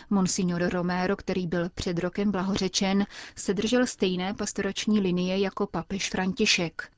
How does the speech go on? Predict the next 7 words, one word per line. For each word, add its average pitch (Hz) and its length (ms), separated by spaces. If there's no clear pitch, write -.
Zasazoval 196 580
se 180 160
za 190 100
chudé, 185 560
potřebné 170 720
a 175 60
marginalizované. 180 1120